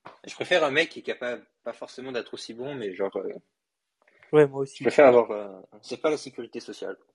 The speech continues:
Speaker 1: <laughs> Donc, euh, bah, je te propose qu'on clôture là, parce qu'après, ça va faire un peu long pour, euh, nos listeners.
Speaker 2: Ouais. Nos, nos
Speaker 1: <laughs>
Speaker 2: services.
Speaker 1: Donc, euh, merci de nous avoir écoutés. Donc, on se retrouve pour un podcast, bah, quand on aura le temps et quand il y aura des choses à dire.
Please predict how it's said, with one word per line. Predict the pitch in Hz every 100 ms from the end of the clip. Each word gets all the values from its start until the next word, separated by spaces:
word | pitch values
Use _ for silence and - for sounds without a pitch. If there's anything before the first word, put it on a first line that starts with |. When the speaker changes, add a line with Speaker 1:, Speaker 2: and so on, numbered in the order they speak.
| _ _ _ _ _
Speaker 1:
<laughs> | - - - - - - _ _ _ _ _ _ _ _ _ - - -
Donc, | 110 131 135 139
euh, |
bah, | 127
je | 131
te |
propose | 143 147 202
qu'on | 143 120
clôture | - 156 - 139
là, | 160 180
parce | 123
qu'après, | 123 -
ça | 110 120
va |
faire | 107 120
un | 123
peu | 120
long | 131 -
pour, | - 110
euh, | 107
nos | 110 113
listeners. | 123 - 160
Speaker 2:
Ouais. | 139 151 139 - - - _ _ _
Nos, | 139 135 131 -
nos | 143 135
Speaker 1:
<laughs> | 151
Speaker 2:
services. | 240 - - -
Speaker 1:
Donc, | 135 123 127
euh, | 117 110 - _ _ _ - - - -
merci | 127 127 160
de | 147
nous |
avoir | 135 131
écoutés. | 127 151 - 156 165
Donc, | 113
on | 107
se | 110
retrouve | 123 131
pour | 120
un | 110
podcast, | 95 104 - 117 107
bah, | 101
quand | 101 120
on |
aura | 120 113
le |
temps | 104 101
et |
quand | 123 107
il |
y |
aura | 101
des | 98
choses | 95 104
à | 101
dire. | 95